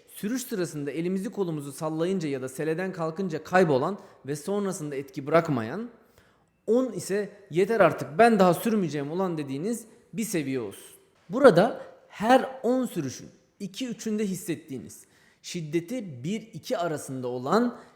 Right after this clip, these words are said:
şikayetlerinizin yüzde doksan dokuz nokta doksan dokuzu gayet normal ve insanın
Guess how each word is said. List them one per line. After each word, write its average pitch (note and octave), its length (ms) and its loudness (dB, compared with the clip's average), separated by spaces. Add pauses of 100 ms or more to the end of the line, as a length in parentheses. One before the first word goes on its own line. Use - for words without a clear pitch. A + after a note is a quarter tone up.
şikayetlerinizin F3 880 2
yüzde F#3 360 -6
doksan F#3 380 -4
dokuz F3+ 260 -4
nokta C3 320 -6
doksan C#3+ 360 -8
dokuzu E3 480 -6 (280)
gayet E3 440 4
normal D#3+ 500 2 (240)
ve C#3+ 180 -4 (100)
insanın F3+ 640 -2